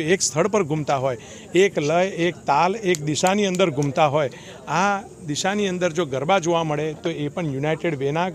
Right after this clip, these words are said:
વડોદરાના ગરબા જોવા મળતા હોય છે. અને આજે જ્યારે વિદેશ મંત્રી એસ જયશંકરજી એમની સાથે સાહીઠ દેશોના રાજદૂતને લઈને વડોદરા પધારી રહ્યા છે,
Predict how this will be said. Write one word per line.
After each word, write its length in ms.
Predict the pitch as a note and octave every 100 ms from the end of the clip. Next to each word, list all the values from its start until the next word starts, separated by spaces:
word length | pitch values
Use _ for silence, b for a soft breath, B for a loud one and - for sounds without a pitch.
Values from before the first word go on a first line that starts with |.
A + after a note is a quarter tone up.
| C#3+
વડોદરાના 480 | B2+ E3 F3+ F3 D3+
ગરબા 220 | C#3 C#3+
જોવા 200 | C3 C3+
મળતા 280 | C3 A#2 C3+
હોય 140 | A#2+ A#2+
છે. 140 | B2 - B B B -
અને 240 | D3 G3+ A3 A3+ - -
આજે 300 | C#3 C3 F3 F#3+ G#3 B B B B - B2
જ્યારે 380 | C3 D3 E3+ F3+ F#3+ F3+
વિદેશ 300 | C3+ D3 F3+ -
મંત્રી 380 | D3+ D3+ D#3+ B2
એસ 160 | C#3+ D3+
જયશંકરજી 580 | C#3 D3+ D#3 D3 D#3+ E3
એમની 180 | D3 E3
સાથે 280 | D#3 D3+ F3+
સાહીઠ 520 | - C3+ C3 D#3 F#3+
દેશોના 460 | E3+ E3 E3+ E3+ E3
રાજદૂતને 680 | C3 C3 C#3+ E3+ A#3 G#3 E3+
લઈને 320 | C#3+ G3+ E3+ A2 B B B
વડોદરા 440 | C3 D3 D#3 E3+ E3+ E3+ -
પધારી 340 | B2+ C#3+ G#3
રહ્યા 200 | G3 E3
છે, 180 | C3+